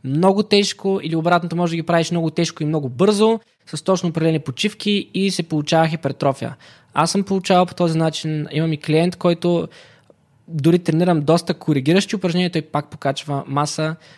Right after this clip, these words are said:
Знаем и за Кайл Дейк, а, който е борец, вече световен шампион в неговата категория, който е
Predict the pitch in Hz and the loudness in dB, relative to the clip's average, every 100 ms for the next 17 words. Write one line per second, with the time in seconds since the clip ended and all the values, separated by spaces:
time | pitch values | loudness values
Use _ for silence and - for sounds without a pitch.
0 | - 139 170 180 160 151 170 160 147 151 | -8 0 2 2 0 0 2 4 4 4
1 | 160 160 - - - 143 143 143 - 151 | 2 -2 -14 -20 -6 -2 0 0 0 -2
2 | 147 151 147 143 135 123 135 139 - 139 | 0 2 4 2 0 2 2 2 0 -2
3 | 131 - 135 135 139 - 127 139 131 139 | -2 -4 -2 0 0 -2 -2 0 0 -2
4 | 135 127 - - 139 160 170 147 143 151 | -2 -2 -6 -4 2 4 4 2 2 2
5 | 143 | 0